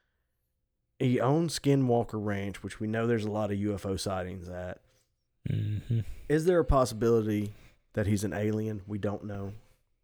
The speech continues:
Speaker 1: But
Speaker 2: Have you looked at him?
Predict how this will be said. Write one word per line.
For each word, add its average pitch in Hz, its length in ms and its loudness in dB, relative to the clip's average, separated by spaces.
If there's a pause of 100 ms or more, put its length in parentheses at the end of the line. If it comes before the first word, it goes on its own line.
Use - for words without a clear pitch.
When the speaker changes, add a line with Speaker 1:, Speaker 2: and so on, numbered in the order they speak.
(880)
Speaker 1:
But 104 400 0 (160)
Speaker 2:
Have 107 120 4
you 110 100 6
looked 131 240 12
at 220 120 12
him? 294 200 6